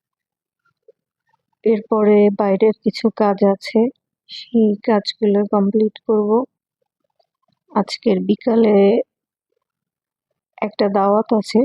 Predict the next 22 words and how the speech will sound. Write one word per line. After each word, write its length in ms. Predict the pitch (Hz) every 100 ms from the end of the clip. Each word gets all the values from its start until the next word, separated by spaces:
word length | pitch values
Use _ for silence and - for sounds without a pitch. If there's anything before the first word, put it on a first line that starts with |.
| 277 _ _
এই 180 | 269 214
কারণে 520 | - 202 208 214 208 202
আর 160 | 196 190 -
তেমন 280 | 208 208 208 -
কিছু 240 | 220 - 214
রান্না 320 | 196 190 202
করলাম 420 | - 220 208 214 202
না। 160 | 208 311 _ _ _ _ _ _ _ _ _ _ _ _ _ _ _ _ _ _ -
ছুটির 380 | 269 233 254 220
দিনে 320 | 254 226 240 240 240 _ _ _ _ _ _ _ _ _ _ _ _ _
মোটামুটি 520 | 240 220 262 269 247 254 247 -
দেখা 280 | 240 - 226
যায় 180 | 226
প্রত্যেক 360 | 220 240 - 226
সপ্তাহেই 520 | - 226 - 214 233 233
কোনো 200 | - 214
না 120 | 214 208
কোনো 240 | 214 214 214
একটা 280 | 202 - 208
দাওয়াত 340 | 202 202 202 - -
থেকেই 380 | 233 - 214 214
যায়। 240 | 226 208